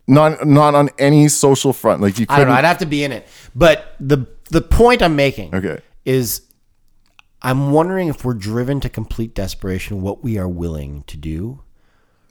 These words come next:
Speaker 2: or
Speaker 1: I,
Speaker 2: partake
Speaker 1: I
Speaker 2: in.
Speaker 1: don't think it would require any sort of effort for me to, you know, socially deal with someone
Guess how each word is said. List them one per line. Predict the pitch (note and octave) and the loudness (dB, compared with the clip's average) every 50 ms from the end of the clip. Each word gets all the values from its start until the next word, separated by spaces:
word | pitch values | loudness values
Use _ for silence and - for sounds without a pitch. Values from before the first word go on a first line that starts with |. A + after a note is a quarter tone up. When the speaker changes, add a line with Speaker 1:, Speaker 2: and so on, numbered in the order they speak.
| _ _ _ _ | _ _ _ _
Speaker 2:
or | - G2 - | -8 -4 0
Speaker 1:
I, | F3 G3 | 0 0
Speaker 2:
partake | C#3+ D#2+ F2 - - - | 0 -2 -4 -6 -4 -2
Speaker 1:
I | - E3+ | 0 0
Speaker 2:
in. | F#3 | 2
Speaker 1:
don't | G#3+ G#3+ F#3+ | 2 0 0
think | - G3 F3+ | 0 -2 -2
it | G3 | -2
would | F#3+ F3+ F#3+ F3+ F3+ D#3+ F#3 - A2 B2 - C#3+ | -2 0 0 0 -2 -4 -8 -12 -14 -8 -4 -4
require | D3+ - - - C#3 D3+ D#3 D#3 D#3 D#3 D3+ C#3+ C#3+ - - - - | -4 -2 -2 0 0 2 2 0 0 -2 -2 -4 -8 -12 -16 -8 -4
any | B2 D3 E3+ F#3+ F#3+ | -2 -2 0 0 -2
sort | F3 - - D#3+ D#3+ D#3 D3+ | -2 -2 -2 -2 0 0 0
of | D3+ D3 C#3+ C#3 C#3+ - - | -2 -2 -4 -8 -8 -6 -4
effort | C3 E3+ - - D#3 D3 C3 - | -4 -4 -4 -4 -4 -2 -2 -2
for | - - A2 | -2 0 2
me | G#2 G#2 G2+ G2+ G2 F#2+ | 2 4 4 2 2 2
to, | F2+ G2 F#2+ F#2+ F#2+ G2 - - F#2+ - - | 2 2 2 0 0 -2 -6 -12 -14 -8 -4
you | A2 A2+ | -2 0
know, | A2 G2+ F2+ F#2 | 2 2 0 0
socially | F#2+ - - G#2+ A2+ A2+ - - B2+ B2 A#2 A2 | -2 -2 -2 -2 -2 -2 -2 -2 -2 -2 -2 -2
deal | G#2+ G#2+ A#2 C3+ B2 | -2 -2 0 0 0
with | G2 E2 | -2 -4
someone | - - D#2+ D#2 D2 C#2+ C#2+ C2+ C2 - F2+ | -4 -4 -4 -4 -4 -4 -6 -6 -8 -10 -14